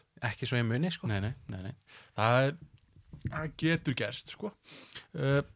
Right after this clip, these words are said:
Speaker 2: þjóðhátíð, Óskar, þetta er ein ógeðslegasta hátíð sem ég veit um.
Speaker 1: Já,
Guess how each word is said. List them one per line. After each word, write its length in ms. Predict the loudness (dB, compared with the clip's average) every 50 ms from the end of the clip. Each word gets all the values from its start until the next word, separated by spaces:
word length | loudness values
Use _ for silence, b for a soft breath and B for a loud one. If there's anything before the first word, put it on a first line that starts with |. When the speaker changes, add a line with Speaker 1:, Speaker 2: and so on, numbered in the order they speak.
| _ -14 -8
Speaker 2:
þjóðhátíð, 720 | 4 6 8 8 8 6 6 2 2 2 2 -2 -2 -2
Óskar, 320 | -2 -4 -6 -6 -4 0
þetta 240 | -2 0 4 4 6
er 140 | 6 6 8
ein 160 | 8 8 8
ógeðslegasta 560 | 8 6 4 4 0 0 2 2 2 2 2 0
hátíð 460 | 4 4 2 2 2 0 -2 0 2
sem 100 | 0 0
ég 80 | 0
veit 240 | -2 -6 -8 -10 -20
um. 80 | -20 -20 _ _ _ _ _ -4
Speaker 1:
Já, 140 | -2 -2 -2